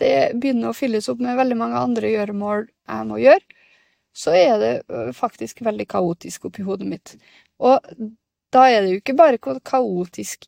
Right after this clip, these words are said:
i arbeidshverdagen, da er det jo rett og slett også kaotisk for meg i, eh, min private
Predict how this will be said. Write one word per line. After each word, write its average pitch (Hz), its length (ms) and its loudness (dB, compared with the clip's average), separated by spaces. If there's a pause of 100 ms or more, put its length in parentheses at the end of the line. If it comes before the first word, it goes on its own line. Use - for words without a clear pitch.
i 196 180 -8
arbeidshverdagen, 196 960 -4
da 294 160 6
er 233 160 6
det 208 120 -2
jo 220 120 2
rett 220 220 -4
og 233 80 -4
slett - 240 -4
også 202 260 -8
kaotisk 202 720 -6
for 208 200 -6
meg 196 200 -6 (720)
i, 214 260 -12 (400)
eh, 214 160 -4
min 214 320 -6
private 202 920 -2